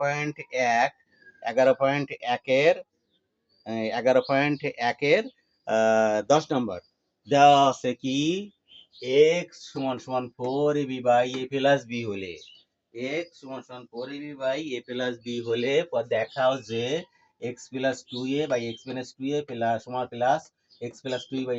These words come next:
x minus two B সমান সমান two, যেখানে a not than b সমান সমান not than b, মানে a b ছোট বড় আছে বা রে, ও-, এই শর্তটা কোনো কাজে আমাদের লাগবে না, অটোমেটিক চলবে এটা। আচ্ছা, এখন আমার দেওয়া আছে এইটা, তাহলে সমাধান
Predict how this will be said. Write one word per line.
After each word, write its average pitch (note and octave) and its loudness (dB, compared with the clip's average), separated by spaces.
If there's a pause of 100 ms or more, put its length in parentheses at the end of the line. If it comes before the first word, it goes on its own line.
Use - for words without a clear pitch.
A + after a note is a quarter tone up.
(120)
x - -20 (180)
minus A#2+ -8
two C3+ -12
B - -8 (140)
সমান B2 -8
সমান B2 -8 (100)
two, C#3+ 0 (460)
যেখানে D3 -2 (340)
a - 0 (220)
not C3+ 4 (100)
than C#3+ 0 (100)
b A#2+ -10 (260)
সমান C3 -10
সমান C3 -14
not C3 2
than B2 -2
b, - -18 (160)
মানে B2 -6 (220)
a - -2 (100)
b - -14 (440)
ছোট - -12
বড় C3+ 4 (120)
আছে C3+ -4
বা B2+ 8 (100)
রে, A2+ 0 (120)
ও-, C#3 -6
এই B2 -10
শর্তটা C#3 -6 (120)
কোনো A#2+ -10 (120)
কাজে G#2 -6 (400)
আমাদের A2 -6 (100)
লাগবে A2 -2
না, G#2 -6
অটোমেটিক G#2+ -10
চলবে G2+ -2
এটা। - -20 (560)
আচ্ছা, - -10 (220)
এখন D#3 -2 (200)
আমার C3 -2 (120)
দেওয়া C3 4
আছে D3 -4 (160)
এইটা, A2+ -6 (340)
তাহলে A#2 -12 (100)
সমাধান A#2+ -6